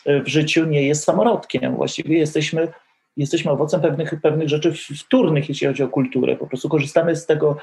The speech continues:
bogactwa, które, e, które artyści i, i ludzie kultury, kultury przedstawiają. Józef Wilko, pamiętam spotkanie z Bogdanem Butenko, no to były jakieś, e,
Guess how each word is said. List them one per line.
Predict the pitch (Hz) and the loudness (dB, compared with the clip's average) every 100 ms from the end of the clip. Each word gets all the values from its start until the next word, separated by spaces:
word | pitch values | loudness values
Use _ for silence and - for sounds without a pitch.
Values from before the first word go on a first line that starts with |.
| - - | -6 0
bogactwa, | 135 151 151 - | 2 2 2 0
które, | 170 - 143 139 - - - 147 | 0 2 2 2 -2 -16 -6 -2
e, | 139 147 143 139 | 2 2 2 0
które | 139 151 147 | 0 2 2
artyści | 151 160 151 151 | 2 -2 -2 -2
i, | 139 139 139 139 | -2 -2 -2 -2
i | |
ludzie | 139 143 151 | 0 -2 -2
kultury, | 143 151 147 135 - - - | -2 0 0 -2 -10 -12 -4
kultury | 143 151 151 | 0 0 0
przedstawiają. | 147 - 131 127 | -2 0 0 2
Józef | 131 156 | 2 2
Wilko, | 131 180 196 - 123 113 - _ _ _ - | 2 0 0 0 0 0 -4 _ _ _ -4
pamiętam | 135 147 151 147 | 0 2 2 -2
spotkanie | - 151 - 143 143 151 147 | 0 -2 0 0 2 2 0
z | - | -2
Bogdanem | 127 147 151 | -2 0 0
Butenko, | 160 156 185 151 147 117 123 - _ 156 | 0 2 4 2 0 0 0 -4 _ -10
no | |
to | 151 | -6
były | 156 180 180 | 0 0 2
jakieś, | 180 180 180 - - | 0 -2 -4 -6 -14
e, | _ | _